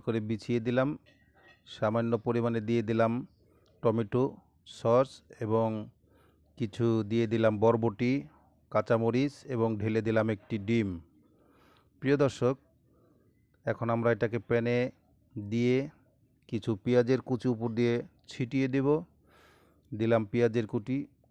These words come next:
কুচি ছিটিয়ে, খুব সুন্দর একটি ফ্লেভার আসবে।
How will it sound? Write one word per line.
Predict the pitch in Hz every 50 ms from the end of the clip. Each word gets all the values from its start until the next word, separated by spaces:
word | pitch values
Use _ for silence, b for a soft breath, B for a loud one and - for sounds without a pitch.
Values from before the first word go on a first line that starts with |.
| _ -
কুচি | 127 120 - - 117 110 -
ছিটিয়ে, | - 123 110 - 123 123 131 139 147 147 b b b b b b b b _ _ _ _ _ _ _ _ _ _ _ _ _ _ _ _ _ _ _ - -
খুব | - 110 - -
সুন্দর | - 123 120 120 123 113
একটি | 98 - 117 -
ফ্লেভার | - 117 120 120 120 123 123 123
আসবে। | 117 110 110 131 131